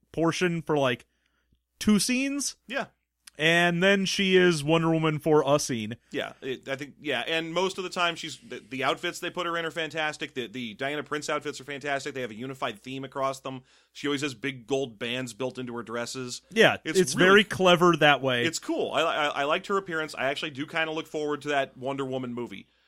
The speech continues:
Speaker 2: If nothing else, 'cause it's directed by someone else.
Speaker 1: But, uh, yeah, at least, <laughs> at least we have that look to look forward to.
Speaker 2: Yeah.
Speaker 1: Is a movie that is not <laughs> directed by Zack Snyder,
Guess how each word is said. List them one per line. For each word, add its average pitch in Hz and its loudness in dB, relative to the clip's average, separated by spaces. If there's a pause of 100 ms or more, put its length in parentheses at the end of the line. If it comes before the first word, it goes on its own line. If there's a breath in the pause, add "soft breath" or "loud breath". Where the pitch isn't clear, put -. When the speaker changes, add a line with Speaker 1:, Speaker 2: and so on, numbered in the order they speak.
(120)
Speaker 2:
If 139 -6
nothing 170 -2
else, 139 -2
'cause 143 -10
it's 135 -10
directed 127 -4
by 117 -4
someone 104 -10
else. - -16 (360)
Speaker 1:
But, 139 -2
uh, 156 4
yeah, 220 4 (180)
at 220 2
least, 254 2
<laughs> - -14
at 156 -2
least 220 4
we 196 4
have 180 4
that 151 4
look 143 -2 (120)
to 170 -2
look 143 0
forward 131 0
to. 117 -2 (100)
Speaker 2:
Yeah. 123 -6
Speaker 1:
Is 160 2
a 185 8
movie 170 6
that 165 6
is - 0
not - 2
<laughs> - -
directed 156 -2
by 139 -2
Zack 131 -6
Snyder, 113 -6